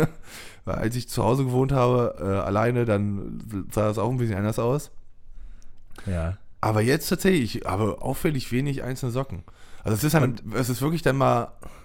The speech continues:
Speaker 1: ein Nicht-Paar.
Speaker 2: Das Problem bei mir ist halt auch, dass ich naiverweise dann immer wieder neue Socken kaufe, aber natürlich nicht plain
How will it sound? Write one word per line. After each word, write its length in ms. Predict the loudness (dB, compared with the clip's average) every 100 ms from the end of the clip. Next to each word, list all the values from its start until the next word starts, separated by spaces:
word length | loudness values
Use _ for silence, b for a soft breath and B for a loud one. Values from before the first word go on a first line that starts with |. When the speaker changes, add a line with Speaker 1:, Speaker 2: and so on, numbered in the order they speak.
| -8
Speaker 1:
ein 480 | 0 2 4 0 -2 -6 -16 -16 -16 -16 -10
Nicht-Paar. 800 | -4 -2 -2 -4 -2 -2 -4 -8 -12 -18 -18 -16 B B 0
Speaker 2:
Das 140 | 0
Problem 340 | 4 4 4 6
bei 140 | 6
mir 160 | 6 4
ist 120 | 2
halt 180 | 2 2
auch, 180 | 0
dass 180 | 2 0
ich 360 | 0 -4 -6 -4
naiverweise 680 | -2 0 2 4 4 4 2
dann 180 | 0 0
immer 320 | 2 4 4
wieder 180 | 2 2
neue 260 | 4 4 4
Socken 180 | 0
kaufe, 260 | 0 0 2
aber 200 | 2 2
natürlich 420 | 2 2 2 2
nicht 320 | 2 0 0 2
plain 680 | 4 4 2 0 -2 -6